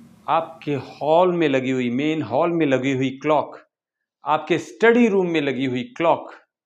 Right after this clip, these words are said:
डिफरेंट डिफरेंट किस तरह से इम्पैक्ट डालती है? देखिए,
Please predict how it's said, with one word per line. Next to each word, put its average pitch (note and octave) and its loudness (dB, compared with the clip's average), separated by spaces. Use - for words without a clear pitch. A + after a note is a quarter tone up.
डिफरेंट A3 4
डिफरेंट F#3 2
किस G#3+ -4
तरह F#3+ 0
से E3+ 0
इम्पैक्ट D3 0
डालती D3 -2
है? C3 -10
देखिए, D#3+ -2